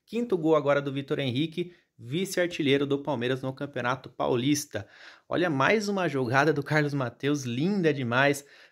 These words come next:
pela direita, sofreu pênalti e o próprio Carlos Mateus tava merecendo balançar as redes.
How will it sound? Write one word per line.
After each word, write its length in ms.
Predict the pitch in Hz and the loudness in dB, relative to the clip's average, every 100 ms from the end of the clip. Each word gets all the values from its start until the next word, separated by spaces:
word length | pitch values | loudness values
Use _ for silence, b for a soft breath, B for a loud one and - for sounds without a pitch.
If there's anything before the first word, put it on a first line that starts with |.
| B | B
pela 220 | 143 143 | 0 0
direita, 520 | 127 117 135 156 - | 0 2 4 2 0
sofreu 500 | 156 135 - - 170 | -4 -6 -6 0 0
pênalti 640 | 175 - 147 156 165 165 - b b - | 0 -2 0 0 0 -4 -14 b b -8
e 80 | |
o 60 | 170 | -8
próprio 520 | 170 165 156 156 160 | -2 4 4 4 -2
Carlos 340 | 160 147 147 143 | -4 -2 -2 -2
Mateus 440 | 135 127 131 139 | -4 -4 -6 -6
tava 240 | - 143 | -6 -4
merecendo 640 | 147 147 143 - 156 175 165 | -2 0 -2 -2 0 2 2
balançar 460 | 139 135 131 135 135 | 2 2 0 -2 -2
as 120 | 123 | 0
redes. 360 | 117 135 135 | 2 2 -2